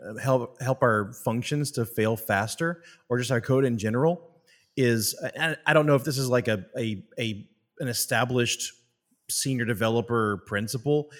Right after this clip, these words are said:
but, like, I like to have my functions actually, uh, fail fast in that if I can discover that there's an, an exception or, or a reason to,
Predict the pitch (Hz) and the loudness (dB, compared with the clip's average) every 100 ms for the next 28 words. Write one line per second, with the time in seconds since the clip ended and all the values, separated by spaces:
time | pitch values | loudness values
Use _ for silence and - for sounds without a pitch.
0 | - - 117 120 120 113 - _ _ - | -18 -4 -2 0 0 -2 -12 _ _ -8
1 | 135 165 180 170 143 143 131 113 - 120 | -2 2 2 2 2 4 4 -2 -2 -4
2 | 131 170 170 170 - - 135 - 147 127 | -2 -2 -2 -2 -6 -4 -4 -2 0 2
3 | 113 - _ _ 120 107 98 90 101 - | 0 -4 _ _ -6 -4 -4 -6 -10 -16
4 | 180 _ _ - - - 139 139 127 120 | -20 _ _ -18 -16 -2 2 4 4 2
5 | - - _ _ _ - 123 101 - - | -2 -14 _ _ _ 2 4 2 0 -6
6 | - 139 135 123 120 117 - - _ 139 | -4 0 2 4 4 2 -2 -20 _ -2
7 | 135 139 160 135 123 113 117 - 139 139 | 2 2 2 -2 -2 -4 -4 2 2 4
8 | 131 117 127 120 113 117 107 135 120 101 | 2 2 2 2 2 -2 -2 -4 -6 -4
9 | - 120 - 156 139 135 117 107 - 113 | 0 0 0 -2 0 0 2 0 0 0
10 | 107 104 107 110 120 131 135 135 - 120 | 0 0 -2 -4 -2 -2 -2 -4 -4 -6